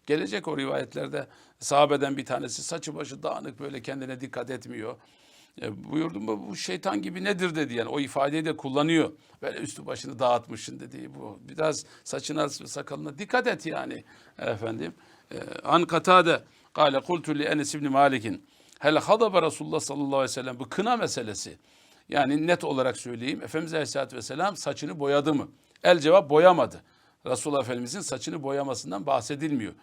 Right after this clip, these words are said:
Özellikle siyah, e, boya meselesi kına da olsa asla buna müsaade edilmez. Haram, e, fetvasını verenler bulunmaktadır.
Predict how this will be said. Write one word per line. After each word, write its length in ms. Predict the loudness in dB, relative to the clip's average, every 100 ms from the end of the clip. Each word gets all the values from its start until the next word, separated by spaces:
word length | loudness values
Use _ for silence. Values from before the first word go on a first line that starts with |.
| -20 -20
Özellikle 480 | -10 -6 -4 -4 -4
siyah, 580 | -4 -4 2 8 8 6 -2 _ _ _ -6
e, 340 | -2 0 0 0 0
boya 440 | 2 8 8 8
meselesi 640 | 2 -4 -4 -6 -8 -8
kına 260 | -2 2 2
da 60 | 2
olsa 500 | -2 0 2 2 0 -10 -2
asla 360 | -2 0 -2
buna 160 | -2 -4
müsaade 380 | -6 -4 -4 -4
edilmez. 380 | -8 -6 -6 -2
Haram, 440 | 4 4 4 0 -12 _ _
e, 220 | -4 -2 -2
fetvasını 680 | -4 -2 0 0 -2 -4 -2
verenler 480 | 0 0 2 2 0 -10 _ -2
bulunmaktadır. 880 | 0 2 4 2 0 -8 -6 -8